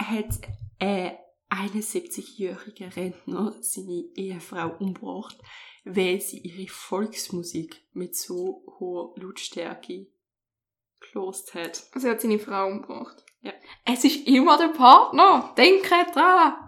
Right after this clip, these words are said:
Speaker 1: Und dann hat noch ein Rentner, also jemand umgebracht, das ist seine Schwester gewesen, weil sie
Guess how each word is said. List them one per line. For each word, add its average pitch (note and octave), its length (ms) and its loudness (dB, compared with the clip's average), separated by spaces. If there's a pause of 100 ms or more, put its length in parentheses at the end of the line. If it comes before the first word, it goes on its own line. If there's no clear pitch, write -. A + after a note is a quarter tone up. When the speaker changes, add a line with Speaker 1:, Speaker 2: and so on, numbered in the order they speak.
(1200)
Speaker 1:
Und A3 280 -4
dann B3+ 160 0
hat A#3 260 2
noch G#3+ 140 -2
ein F#3+ 160 -2
Rentner, F#3+ 880 -4 (1700)
also G#3 520 0 (280)
jemand - 240 -8
umgebracht, E3+ 680 -8
das E3+ 140 -8
ist - 180 -10
seine E3 180 -6
Schwester D#3+ 420 -8
gewesen, E3+ 400 -10 (1400)
weil F3 540 -6
sie D#3+ 440 -8